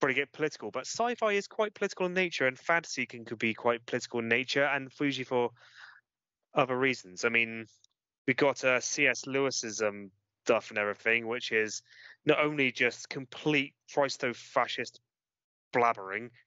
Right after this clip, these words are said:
but also a lot of people have, have accused him of being quite racist. And that's not just a bunch of quote-unquote P C college students.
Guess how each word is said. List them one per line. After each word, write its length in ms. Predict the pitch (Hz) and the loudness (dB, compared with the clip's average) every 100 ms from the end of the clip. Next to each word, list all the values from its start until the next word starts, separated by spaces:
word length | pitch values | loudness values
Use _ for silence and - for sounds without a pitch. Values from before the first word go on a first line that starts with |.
| _ _ - | _ _ 0
but 120 | 156 | 2
also 240 | 175 131 | 2 2
a 20 | |
lot 120 | 135 160 | 2 0
of 60 | |
people 200 | - 123 | 0 0
have, 100 | 120 127 - | 0 -2 0
have 140 | 135 | 0
accused 440 | 131 - 170 151 127 | -2 -2 0 0 0
him 120 | 117 | -2
of 120 | 117 | 2
being 160 | 131 123 | 2 2
quite 280 | - 127 | 2 2
racist. 500 | 120 139 143 - 92 | 2 0 0 -4 -10
And 80 | 127 | -2
that's 140 | 156 160 | -2 -2
not 80 | |
just 100 | 139 | -4
a 60 | 131 | 0
bunch 180 | 135 127 | 0 0
of 140 | 120 - _ _ - | -4 -6 _ _ 0
quote-unquote 720 | 147 147 - 139 - 135 147 _ | 2 2 -4 -6 0 0 0 _
P 220 | - 147 135 | -2 0 2
C 260 | 147 131 | 2 0
college 380 | - 160 143 - | 0 -2 -2 -2
students. 580 | - 113 98 117 - | -4 -6 -6 -6 -6